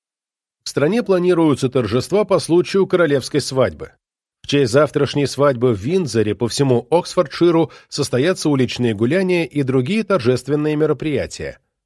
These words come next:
Далее. Мужчина двадцати трёх лет угрожал ножом при ограблении.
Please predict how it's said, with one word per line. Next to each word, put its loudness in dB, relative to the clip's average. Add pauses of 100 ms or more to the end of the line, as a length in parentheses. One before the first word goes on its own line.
(200)
Далее. 0 (1300)
Мужчина 2
двадцати 0
трёх 0
лет 0
угрожал 2
ножом 2
при 0
ограблении. -2